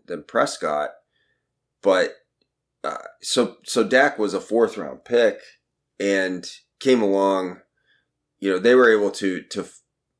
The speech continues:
construct the offense in such a way that it kind of hid his warts early on, and then he really, uh,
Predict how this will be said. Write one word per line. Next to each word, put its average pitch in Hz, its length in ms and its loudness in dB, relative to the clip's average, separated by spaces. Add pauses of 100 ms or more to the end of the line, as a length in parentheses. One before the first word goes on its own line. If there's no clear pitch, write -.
(560)
construct 127 420 0
the - 120 -4
offense 95 520 -4
in 90 80 -14
such 92 260 -2
a 95 40 -6
way 92 220 2
that 87 180 -2
it 82 160 -6
kind 87 200 -6
of 80 140 -10 (400)
hid 120 220 4
his 95 260 -2
warts 95 580 -2
early 95 300 0
on, 92 240 -4
and 92 100 -4
then 87 120 -8
he 101 160 -6
really, 95 360 2 (640)
uh, 80 200 -4